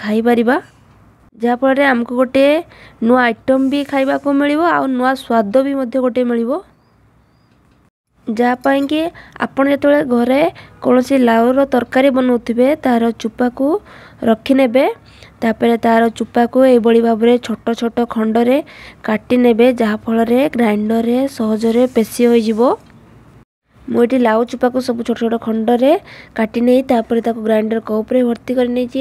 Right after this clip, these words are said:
ତାପରେ ମୁଁ ଏଠି ରସୁଣ ଟିକେ ନେଇ ନେଇଛି, କଞ୍ଚା ଲଙ୍କା କିଛି ନେଇ ନେଇଛି, ଆଉ ପିଆଜ ଫାଳେ ନେଇ ନେଇଛି। ସେଇଥିରେ ମୁଁ ସୋରିଷ ଆଉ ଜିରାର powder ଦେଇ ଦେଇଛି, ଲୁଣ ନେଇ ନେଇଛି, ଆଉ ହଳଦୀ ନେଇ ନେଇଛି। ତାକୁ ଆମେ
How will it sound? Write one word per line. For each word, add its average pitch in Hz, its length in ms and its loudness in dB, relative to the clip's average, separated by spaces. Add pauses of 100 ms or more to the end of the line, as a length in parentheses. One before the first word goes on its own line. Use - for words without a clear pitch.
ତାପରେ 220 320 -4
ମୁଁ 220 120 -4
ଏଠି 220 120 -8
ରସୁଣ 208 400 -6
ଟିକେ 262 220 -2
ନେଇ 247 100 0
ନେଇଛି, 233 420 -4 (520)
କଞ୍ଚା 220 300 -2 (100)
ଲଙ୍କା 214 400 -4
କିଛି 254 240 -8
ନେଇ 247 160 0
ନେଇଛି, 240 300 -4
ଆଉ 277 80 0 (100)
ପିଆଜ 220 320 0 (120)
ଫାଳେ 233 220 0
ନେଇ 226 160 -4
ନେଇଛି। 226 280 -6 (140)
ସେଇଥିରେ 247 380 -2
ମୁଁ 262 180 -6 (120)
ସୋରିଷ 233 320 -2 (100)
ଆଉ 143 80 0 (100)
ଜିରାର 220 280 -6 (160)
powder 202 300 -2 (100)
ଦେଇ 254 180 0
ଦେଇଛି, 254 300 -6 (220)
ଲୁଣ 214 200 0 (140)
ନେଇ 254 140 -2
ନେଇଛି, 247 320 -4 (100)
ଆଉ 294 80 0 (100)
ହଳଦୀ 208 380 -2
ନେଇ 196 100 -2
ନେଇଛି। 185 320 -8 (720)
ତାକୁ 220 260 -4
ଆମେ 262 240 0